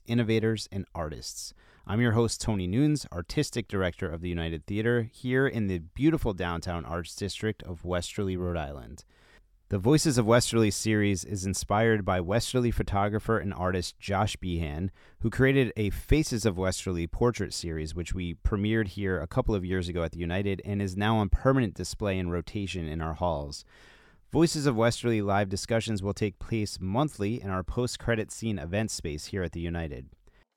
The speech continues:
All right, our second guest today,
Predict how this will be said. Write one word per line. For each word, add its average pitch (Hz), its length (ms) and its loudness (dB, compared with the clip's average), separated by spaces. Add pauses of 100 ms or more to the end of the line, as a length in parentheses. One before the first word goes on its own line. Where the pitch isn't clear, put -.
(320)
All 113 80 10
right, 90 160 8
our 92 180 4
second 143 1040 4 (140)
guest 87 500 -2
today, 85 460 0